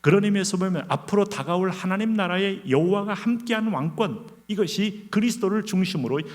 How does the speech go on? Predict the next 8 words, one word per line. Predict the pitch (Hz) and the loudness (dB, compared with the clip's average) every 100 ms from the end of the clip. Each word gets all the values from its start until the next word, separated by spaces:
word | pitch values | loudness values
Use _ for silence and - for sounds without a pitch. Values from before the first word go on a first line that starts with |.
| - | 4
열방을 | 127 147 196 240 247 240 226 226 254 247 240 | 6 8 6 2 0 -2 0 2 2 2 -2
다스리는 | 110 123 110 117 135 - - - _ _ _ | -4 -2 0 0 -2 -8 -18 -20 _ _ _
그 | - 127 147 143 - - | -2 0 0 -6 -16 -6
그림을 | 127 107 95 143 - | -2 0 -2 -4 -4
지금 | 123 151 | -6 -4
보여주고 | 139 147 156 165 | -4 -6 -6 -4
있는 | 117 139 | -4 -4
겁니다. | 104 92 92 | -6 -8 -12